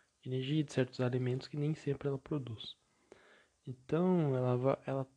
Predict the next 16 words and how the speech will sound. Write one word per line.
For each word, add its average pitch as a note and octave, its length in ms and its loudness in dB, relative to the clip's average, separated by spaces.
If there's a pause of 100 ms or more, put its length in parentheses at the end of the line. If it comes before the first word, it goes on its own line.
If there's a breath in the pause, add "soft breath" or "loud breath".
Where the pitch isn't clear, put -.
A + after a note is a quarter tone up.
(120)
precisa E3 380 0
do E3+ 120 4
comércio, - 520 -6
ela A#2+ 100 -2
precisa C#3 440 -2
tá C#3+ 140 4
atuando C#3 460 6
com A#2 200 -4
as, A2 200 -6 (1000)
com C3 140 0
as A#2+ 120 2
outras A#2+ 260 0
nações F3 640 4
e - 60 -14
tal, D3+ 140 2
pra G#3+ 320 0